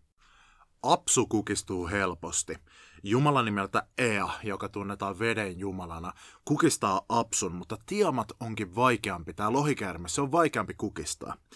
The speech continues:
Ja silloin lähtee Marduk jumalten edustajana. Marduk, josta tuli myöhemmin pääjumala. Ja hän kukisti Tiamatin repimällä hänet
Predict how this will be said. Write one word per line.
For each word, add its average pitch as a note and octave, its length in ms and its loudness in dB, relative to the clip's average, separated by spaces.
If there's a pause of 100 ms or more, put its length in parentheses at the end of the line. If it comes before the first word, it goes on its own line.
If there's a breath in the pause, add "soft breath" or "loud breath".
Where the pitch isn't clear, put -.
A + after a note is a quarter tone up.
(420 loud breath)
Ja A2+ 240 -2
silloin F#3+ 400 6
lähtee A2+ 540 0 (220)
Marduk A#2+ 720 2 (160)
jumalten A#2 640 2
edustajana. F2 840 -4
Marduk, B2+ 480 0
josta A2 220 -4
tuli G2 180 -6
myöhemmin G2 400 -6
pääjumala. F2+ 840 -4 (640 loud breath)
Ja A2 100 0
hän F#3 520 6 (400 soft breath)
kukisti D#3 420 6
Tiamatin F#2 760 0 (120)
repimällä B2 800 0
hänet F#2+ 320 -4